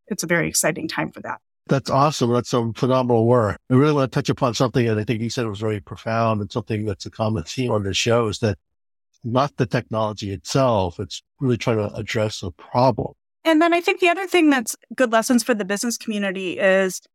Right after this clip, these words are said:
Speaker 1: sometimes you can drive innovation, um, in places where maybe you're not gonna recognize the revenue and the problem that you're solving,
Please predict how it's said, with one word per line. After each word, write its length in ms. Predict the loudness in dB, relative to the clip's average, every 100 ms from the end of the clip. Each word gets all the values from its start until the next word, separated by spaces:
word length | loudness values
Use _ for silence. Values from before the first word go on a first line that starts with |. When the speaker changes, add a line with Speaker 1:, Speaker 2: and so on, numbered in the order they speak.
| _ _
Speaker 1:
sometimes 480 | -2 0 2 2 2
you 100 | 2
can 220 | 2 -2 -6 _ -8
drive 320 | 2 2 2
innovation, 840 | -2 -4 -4 -2 -2 -2 0 0 0 _ _ _
um, 400 | 0 2 2 0 0
in 140 | -2
places 560 | 2 0 2 2 2 2
where 320 | 4 4 4
maybe 260 | 2 0 4
you're 120 | 4
not 140 | 4
gonna 120 | 2
recognize 480 | 2 2 2 2 0
the 80 | 0
revenue 460 | 0 0 0 0 2
and 100 | 0
the 60 |
problem 400 | -2 -2 0 0
that 120 | 0
you're 120 | -2 -4
solving, 500 | -2 -2 -4 -6